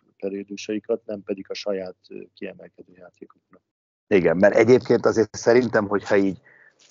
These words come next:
Speaker 2: laboratóriumi körülmények között egymás mellé tesszük a két keretet, szerintem a Bukarest kerete erősebb. Tehát, hogy, hogy, hogy,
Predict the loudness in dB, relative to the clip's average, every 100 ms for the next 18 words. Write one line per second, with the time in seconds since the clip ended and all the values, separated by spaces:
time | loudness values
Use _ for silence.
0 | _ 0 2 4 4 2 0 -4 -4 -4
1 | -4 -4 -2 -2 -4 -6 -6 -8 -2 -2
2 | 0 -2 -2 -4 -4 -6 -8 -8 -4 -4
3 | -2 -2 -2 -2 -2 -2 0 0 0 -2
4 | -6 -6 -4 -2 0 -2 -4 -14 -20 -20
5 | _ -12 -12 -10 -10 -12 -14 -20 _ _
6 | _ 0 0 2 0